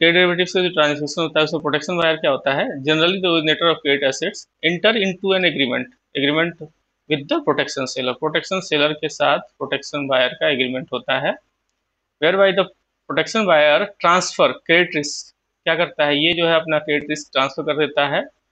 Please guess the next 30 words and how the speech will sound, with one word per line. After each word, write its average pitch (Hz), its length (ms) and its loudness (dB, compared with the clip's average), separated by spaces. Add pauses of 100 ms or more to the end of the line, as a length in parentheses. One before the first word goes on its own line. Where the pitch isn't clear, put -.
(220)
इसको 180 220 -2
प्रोटेक्शन 156 420 0
सेलर 143 260 2
को 190 240 -4
with 170 200 -4
reference 165 360 0
to 151 100 -2
the 233 100 0
notional 143 400 -2
value, 120 240 -2 (240)
notional 143 260 0
value 139 220 2
के 139 60 0
अनुसार 160 400 0 (400)
और 151 80 -4
फिर 190 140 2
रेफरेंस 160 360 0
ऑब्लिगेशन 135 560 0
मतलब 233 300 -4
क्रेडिट 139 240 -2
एसेट्स 131 360 -6
का 120 120 -12 (600)
to 196 120 -6
protection 147 420 0
seller 131 220 -2
by 151 80 4 (160)
agreeing 185 300 0
to 196 140 -2
pay 170 100 4 (120)
regular 156 300 2